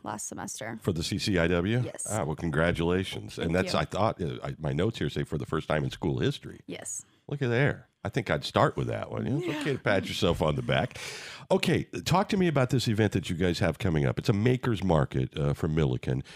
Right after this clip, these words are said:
Speaker 2: Uh, w-, I'm assuming that means exactly what it says. You guys make stuff, you sell stuff. Is that right?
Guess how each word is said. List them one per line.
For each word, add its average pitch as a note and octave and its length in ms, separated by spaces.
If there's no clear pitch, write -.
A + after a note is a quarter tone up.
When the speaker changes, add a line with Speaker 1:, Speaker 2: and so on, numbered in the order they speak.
Speaker 2:
Uh, D2+ 460
w-, D2+ 240
I'm G#2 160
assuming C3 400
that G2+ 220
means G2 280
exactly F#2 460
what D#2+ 160
it C#2+ 100
says. B1+ 380
You D#2+ 120
guys E2+ 220
make F2 200
stuff, G2 240
you F2 80
sell A2 220
stuff. - 340
Is A1 60
that C#2 140
right? F#2 260